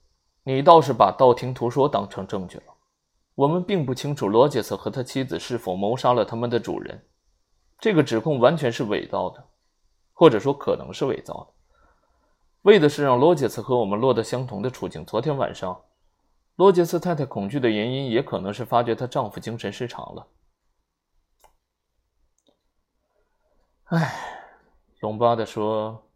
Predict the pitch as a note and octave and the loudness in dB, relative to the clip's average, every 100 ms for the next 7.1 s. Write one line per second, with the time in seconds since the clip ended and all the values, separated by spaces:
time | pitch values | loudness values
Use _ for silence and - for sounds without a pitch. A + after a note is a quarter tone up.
0 | _ _ _ _ _ _ _ _ _ _ | _ _ _ _ _ _ _ _ _ _
1 | - G2+ B2 - - _ _ _ - C3 | -2 0 0 -2 -14 _ _ _ -8 -4
2 | B2+ B2 C3 B2+ - - _ _ _ _ | -4 -4 -8 -10 -16 -20 _ _ _ _
3 | _ _ _ _ _ - C#3 F3 B2+ D3+ | _ _ _ _ _ 0 2 4 6 6
4 | C#3 A#2 D3 - _ _ _ - D3 B2+ | 4 2 -4 -14 _ _ _ 0 2 2
5 | G#2 F#2+ G2 B2+ B2 B2+ A2 E2+ B2 G#2+ | 0 -2 -6 -4 -4 -4 -6 -6 -8 -8
6 | F#2+ C3 G#2+ G2 F2+ E2 A1 - A#1 - | -8 -6 -8 -8 -8 -6 -8 -10 -14 -18